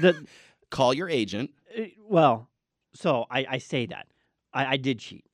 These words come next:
Speaker 1: I did get a digital copy, and I did put it in my HomeZada app, so I know where I
Speaker 2: Excellent.
Speaker 1: could find it. But
Speaker 2: Perfect.
Speaker 1: if I could find a physical one at the house, I,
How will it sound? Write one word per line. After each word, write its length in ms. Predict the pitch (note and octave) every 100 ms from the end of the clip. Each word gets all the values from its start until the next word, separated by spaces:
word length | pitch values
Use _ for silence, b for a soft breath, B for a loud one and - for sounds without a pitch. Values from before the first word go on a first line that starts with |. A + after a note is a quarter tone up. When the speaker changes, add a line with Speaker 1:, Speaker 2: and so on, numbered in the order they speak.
| -
Speaker 1:
I 80 | A#2+
did 240 | C3 D#3+
get 120 | D#3+
a 40 | D3+
digital 420 | A#2 D#3 C3+ C3+
copy, 340 | - A#2 G2+ B2+
and 80 |
I 60 | G#2+
did 240 | A2 C#3
put 120 | - B2
it 100 | B2
in 40 |
my 100 | G#2+
HomeZada 520 | F#2 A#2 G#2 G#2+ G2
app, 240 | E2+ F#2 -
so 120 | -
I 60 | B2+
know 80 | D3
where 120 | D#3
I 40 | C#3
Speaker 2:
Excellent. 60 |
Speaker 1:
could 120 | B2+ -
find 220 | B2+ G2+
it. 60 | F#2
But 100 | A2
Speaker 2:
Perfect. 440 | A#2+ A2+ G#2 E2
Speaker 1:
if 120 | D#3
I 80 | E3
could 140 | E3 C3
find 180 | E3 C#3+
a 40 |
physical 400 | - D#3 D#3 D#3
one 140 | D3 D3+
at 80 | C3+
the 80 |
house, 360 | C3 C#3+ D3+ - _
I, 120 | -